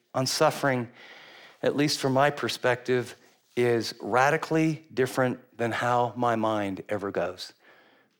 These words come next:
And I'm glad for Paul, and I'm glad if I was a Gentile, I think I'd be high-fiving one another.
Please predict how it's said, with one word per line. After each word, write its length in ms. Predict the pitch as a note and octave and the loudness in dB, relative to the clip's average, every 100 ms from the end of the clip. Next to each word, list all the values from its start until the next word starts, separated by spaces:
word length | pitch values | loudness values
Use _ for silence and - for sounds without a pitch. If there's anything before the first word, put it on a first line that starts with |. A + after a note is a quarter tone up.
| _ _ _ _ | _ _ _ _
And 160 | A#2+ C3 | 0 2
I'm 140 | C#3+ | 2
glad 340 | B2 C3 D#3 D3+ | 2 4 4 2
for 140 | D3+ | -4
Paul, 440 | - D#3 D#3 D#3 | 2 4 6 4
and 100 | B2+ | 2
I'm 120 | B2 C3 | 0 2
glad 280 | C3+ D3+ | 4 4
if 100 | C#3+ | 4
I 80 | D3+ | 2
was 140 | C#3+ B2 | 2 0
a 80 | |
Gentile, 500 | A2 C#3+ C#3+ D3 D3 | 0 0 2 4 4
I 140 | C3+ C#3+ | 6 4
think 220 | C#3+ C#3 | 0 0
I'd 180 | C3+ A2 | 0 0
be 80 | A2+ | -2
high-fiving 760 | - D#3 D#3 - D3 D3 D#3 | 2 2 2 4 4 4 2
one 140 | D3+ D#3 | 2 2
another. 440 | D3 D3+ D3+ D3+ | 4 4 4 0